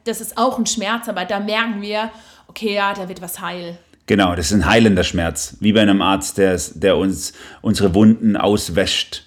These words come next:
Speaker 1: Ja.
Speaker 2: Und dann, und dann
Speaker 1: Oder
Speaker 2: ma-
Speaker 1: auch was rausschneidet, was eh faul ist, so quasi.
Speaker 2: Ja, genau. Und wir würden es am liebsten drin lassen, weil es tut jetzt gerade weh. Also ich denke beim Zahnarzt, auch bei meinen Kindern, sie wollen nicht gebohrt haben. Klar, aber wenn du es nicht machst,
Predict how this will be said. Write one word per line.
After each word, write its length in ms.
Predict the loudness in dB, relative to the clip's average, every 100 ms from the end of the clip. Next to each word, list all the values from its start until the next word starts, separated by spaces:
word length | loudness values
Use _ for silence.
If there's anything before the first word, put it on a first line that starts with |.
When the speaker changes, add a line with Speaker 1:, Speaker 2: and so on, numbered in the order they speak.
| _ -20 -20 -16
Speaker 1:
Ja. 220 | -8 0
Speaker 2:
Und 200 | 2 2 4
dann, 220 | 2 2
und 180 | 0 2
dann 100 | 4
Speaker 1:
Oder 140 | 4
Speaker 2:
ma- 60 | 4
Speaker 1:
auch 60 | 4
was 200 | 2 2
rausschneidet, 680 | 2 4 2 2 2 0
was 180 | 0 -2
eh 160 | 0 -2
faul 360 | -2 -4 -6
ist, 240 | -8 -12 -14
so 80 | -18
quasi. 240 | -10 0
Speaker 2:
Ja, 140 | 4 4
genau. 420 | 4 2 0 -4 -12 _ -4
Und 120 | 2
wir 160 | 4 6
würden 180 | 4 4
es 80 |
am 80 | 4
liebsten 220 | 2 0
drin 180 | 0 4
lassen, 240 | 4 4 4
weil 80 |
es 60 | 2
tut 220 | 0 -2
jetzt 300 | -2 -2 -2
gerade 260 | 0 0 2
weh. 160 | 4 4
Also 160 | 4
ich 80 | -2
denke 180 | -4 -4
beim 120 | -4
Zahnarzt, 340 | -2 0 -2
auch 60 | -4
bei 80 | -6
meinen 200 | -4 -4
Kindern, 300 | -2 -2 -2
sie 120 | 0
wollen 180 | 0 0
nicht 140 | -2
gebohrt 340 | -4 2 2 4
haben. 240 | 2 2
Klar, 160 | 2 2
aber 80 |
wenn 100 | 2
du 60 | 0
es 40 | -2
nicht 140 | -2
machst, 320 | 0 0 -2